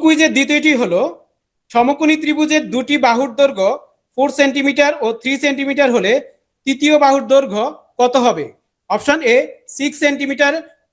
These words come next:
অপশন B, ফাইভ সেন্টিমিটার। কোনটি সঠিক হবে?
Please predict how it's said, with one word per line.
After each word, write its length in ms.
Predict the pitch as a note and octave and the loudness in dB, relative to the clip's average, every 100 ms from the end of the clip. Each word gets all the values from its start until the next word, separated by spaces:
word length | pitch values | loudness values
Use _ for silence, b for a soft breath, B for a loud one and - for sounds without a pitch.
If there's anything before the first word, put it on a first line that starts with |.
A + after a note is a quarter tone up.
| F#3 | -6
অপশন 240 | G3 C#4+ C4+ | 0 2 2
B, 20 | A#3+ D4+ - _ - | 0 -2 -8 _ -2
ফাইভ 180 | A#3+ D4 - | 0 0 -4
সেন্টিমিটার। 500 | D4+ C#4 A#3+ F3+ C3 - _ _ | -6 -4 -6 -6 -10 -14 _ _
কোনটি 240 | C4+ D4 E4 D4+ | -6 -2 0 2
সঠিক 260 | D4+ D#4+ A#3 | 2 0 -2
হবে? 160 | F#3 | -4